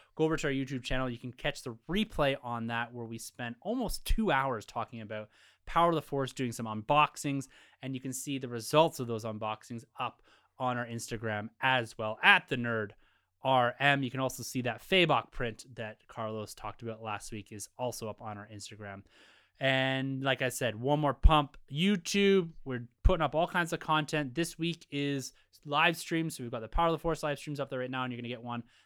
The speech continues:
this Friday. We're gonna be talking about Peacemaker, the Book of Boba Fett, with our good friends, our great friends over at Vigilante nineteen thirty-nine. So make sure you plug into that either on Friday night or hit the replay when it does drop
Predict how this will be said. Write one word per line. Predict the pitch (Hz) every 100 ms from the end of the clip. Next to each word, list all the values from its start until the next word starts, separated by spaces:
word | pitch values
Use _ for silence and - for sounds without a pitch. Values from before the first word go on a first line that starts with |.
| _
this | 123 147 -
Friday. | 139 127 123
We're | 123
gonna | 120
be | 113
talking | - 117 120 120
about | 110 113 110
Peacemaker, | - 220 208 - 175 165 _ 160 151 - _ -
the |
Book | 123 190 190
of | 165
Boba | 151 143
Fett, | 131 135 131
with | 127 127
our | 127 123 _ _
good | 285 294 285
friends, | - 135 104 98
our | 143
great | 151 - 311 359
friends | 339 131 120 113
over | 117 117
at | 113
Vigilante | 120 117 117 107 113
nineteen | 110 107 110
thirty-nine. | 113 104 104 101
So | 98 117
make | 117
sure | -
you | 117
plug | 110 123 117
into | 110 110
that | 120 117 - _ _ _
either | 135 120
on | 113 107
Friday | 247 254 233
night | 208 196 - _
or | - 233 220 208 _
hit | - 170
the | 135
replay | 120 117 - 113 110 - _ -
when | 123
it | 110
does | 113 110
drop | - 113 107